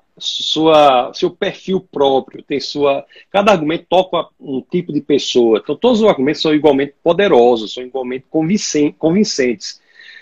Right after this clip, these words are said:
Eu tenho organizado a argumentação a favor da existência de Deus em seis partes, que eu faço um evento aqui chamado Café com Ciência, que são seis eventos por ano. Então, primeiro eu falo sobre a fé e razão,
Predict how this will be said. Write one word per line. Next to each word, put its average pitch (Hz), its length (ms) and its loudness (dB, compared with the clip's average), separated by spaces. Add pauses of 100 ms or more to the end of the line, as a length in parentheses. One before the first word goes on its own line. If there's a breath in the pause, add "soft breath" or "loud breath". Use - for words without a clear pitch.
Eu 156 140 0
tenho 277 220 4
organizado 160 1000 4
a 135 40 2
argumentação 135 540 -4
a 123 40 -12
favor 127 260 -4
da 123 80 -2
existência 120 460 -6
de 110 80 -4
Deus 131 260 2
em 151 80 0
seis 190 500 -2
partes, - 600 -2
que - 140 -4
eu 127 80 2
faço 127 400 -2
um 131 60 -4
evento 113 280 -4
aqui 113 160 -6
chamado 123 300 -2
Café 127 320 -4
com 143 140 -8
Ciência, - 560 -6 (520)
que 113 100 -4
são 117 300 -2
seis 160 460 0
eventos 120 500 0
por 139 240 4
ano. 135 280 0
Então, 131 160 -6
primeiro 143 360 2
eu 131 60 2
falo 123 240 0
sobre 123 240 -2
a 110 60 0
fé - 300 -4
e 175 40 0
razão, 107 520 -4